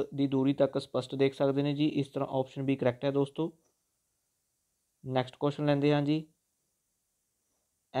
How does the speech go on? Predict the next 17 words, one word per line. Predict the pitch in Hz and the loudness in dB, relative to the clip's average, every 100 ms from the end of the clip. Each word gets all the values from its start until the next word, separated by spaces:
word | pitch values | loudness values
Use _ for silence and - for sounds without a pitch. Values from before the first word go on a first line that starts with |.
| 143 | 2
An | 151 | 2
infant | 165 156 151 151 151 | 2 0 0 0 0
can | 156 165 156 151 | 0 0 0 2
discriminate | 143 - 139 147 165 160 147 | 0 0 0 2 4 4 4
the | 147 | 2
mother's | 147 131 127 151 151 | 4 4 4 2 4
voice | 147 147 147 147 | 6 6 6 2
from | - - 135 135 135 139 | -8 -4 0 0 0 0
other | 131 143 | 2 0
female | 147 143 143 143 143 | 0 0 4 6 6
voices। | 143 139 139 147 147 - _ _ _ | 6 4 4 0 -2 -10 _ _ _
ਇੱਕ | 147 147 | -4 -2
ਸ਼ਿਸ਼ੂ | 170 160 151 170 165 | 0 0 2 4 4
ਦੂਸਰੀਆਂ | 147 143 147 156 165 | 4 4 2 0 0
ਇਸਤਰੀਆਂ | 147 143 151 160 | 0 -2 -2 0
ਦੀਆਂ | 156 156 | 2 2
ਆਵਾਜ਼ਾਂ | 143 135 135 156 156 | 6 6 4 0 0